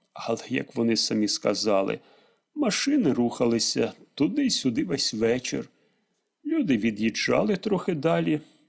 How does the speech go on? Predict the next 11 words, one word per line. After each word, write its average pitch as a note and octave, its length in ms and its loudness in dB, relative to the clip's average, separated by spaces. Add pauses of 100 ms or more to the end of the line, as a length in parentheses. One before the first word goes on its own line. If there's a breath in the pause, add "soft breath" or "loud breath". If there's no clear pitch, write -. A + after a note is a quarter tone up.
(100)
аби E3+ 260 2
посидіти A#2+ 680 0
в A2 80 -8
тиші. A2 600 -2 (360)
Судячи A3 680 0
з G#2 100 0
усього, G#2+ 480 -2 (400 soft breath)
це B3 200 -2
був G3 280 -2
справжній F#3 920 0
гармидер. C3+ 720 2